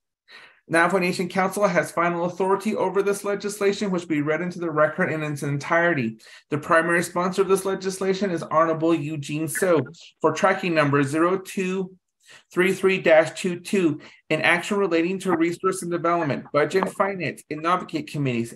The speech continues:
and to the Navajo Nation Council, approving sixty-five thousand from the sissasan Fund for the demolition and cleanup of the former Smith's Cafe business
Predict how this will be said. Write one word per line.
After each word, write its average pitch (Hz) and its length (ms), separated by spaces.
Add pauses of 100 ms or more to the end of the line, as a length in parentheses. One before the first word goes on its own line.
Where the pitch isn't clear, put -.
and 165 220
to 190 80
the 185 80
Navajo 175 260
Nation 160 380
Council, 185 580 (300)
approving 160 400
sixty-five 180 640
thousand 180 480
from 139 140
the 139 60
sissasan 160 640
Fund 135 260 (340)
for 160 100
the 147 140
demolition 175 720
and 147 240
cleanup 190 320 (380)
of 143 140
the 147 100
former 180 400
Smith's 175 580
Cafe 170 440
business 160 640